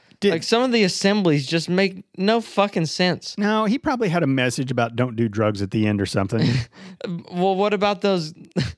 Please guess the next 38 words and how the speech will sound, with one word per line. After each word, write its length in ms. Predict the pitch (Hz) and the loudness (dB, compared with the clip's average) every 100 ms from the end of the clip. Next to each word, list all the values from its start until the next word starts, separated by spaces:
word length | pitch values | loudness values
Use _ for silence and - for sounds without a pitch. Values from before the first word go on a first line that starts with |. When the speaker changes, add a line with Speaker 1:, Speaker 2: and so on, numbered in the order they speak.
| - | -6
Speaker 1:
This, 140 | 165 | -2
my 120 | 185 | 0
next 220 | 190 185 170 | 0 -2 0
dance 260 | 170 175 | 2 2
is 100 | 202 | -2
called 300 | 165 156 143 190 | 0 0 0 0
Speaker 2:
No, 80 | |
Speaker 1:
Stomp 200 | 202 165 | 2 2
Speaker 2:
we, 60 | 180 | 2
Speaker 1:
Out 160 | 156 139 | -2 0
Drugs. 360 | 147 143 127 | 0 2 2
Speaker 2:
we 60 | 170 | 0
learned 220 | 170 185 | 0 0
how 140 | 180 185 | 0 0
to 100 | 170 | 0
do 220 | 147 160 | 0 2
all 160 | 160 165 | 2 0
the 80 | 151 | 0
motions 560 | 143 156 151 165 160 | 0 0 -2 -4 -4
to 100 | - | -6
the 100 | 151 | -6
song 340 | 147 160 151 135 | -2 0 0 -2
Car 340 | - 131 151 | 0 0 2
Wash. 640 | 147 147 151 156 - - _ _ _ _ _ - | 2 2 2 -2 -6 -14 _ _ _ _ _ -4
I 60 | |
still 220 | 147 175 170 | 2 4 4
remember 360 | 143 147 151 | 2 2 0
some 200 | 135 135 | 0 0
of 200 | 123 117 | -2 -2
'em. 240 | 120 120 127 _ _ | -4 -6 -8 _ _
Speaker 1:
Do 120 | 151 | 0
ya? 260 | 226 190 92 | 2 0 -2
Speaker 2:
Uh, 80 | 135 | 0
one 180 | 139 165 | 2 2
of 100 | 156 | 2
'em 120 | 160 | 2
was, 200 | 151 139 | 2 2
uh, 300 | 143 127 117 | 2 2 -2